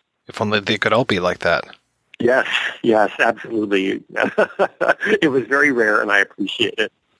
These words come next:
Speaker 1: So did you roll from that right on to Basic Instinct, or how? What was the next project for you?
Speaker 2: Paul had found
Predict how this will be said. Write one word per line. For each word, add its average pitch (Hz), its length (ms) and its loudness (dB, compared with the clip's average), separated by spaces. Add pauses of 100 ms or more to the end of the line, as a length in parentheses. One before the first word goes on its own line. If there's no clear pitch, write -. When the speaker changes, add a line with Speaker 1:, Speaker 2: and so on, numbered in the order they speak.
(140)
Speaker 1:
So 143 140 2
did 151 220 -2
you 196 140 2
roll 135 560 2
from 123 340 0
that 113 340 2
right 107 360 2
on 117 180 2
to 101 60 -2
Basic 98 380 0
Instinct, 202 540 0
or 104 140 2
how? 120 300 0 (160)
What 131 140 2
was 120 120 -6
the 120 100 -2
next 107 240 0
project - 400 -2
for - 180 -6
you? 76 200 -6 (260)
Speaker 2:
Paul 240 300 0
had 285 120 0 (120)
found 143 520 0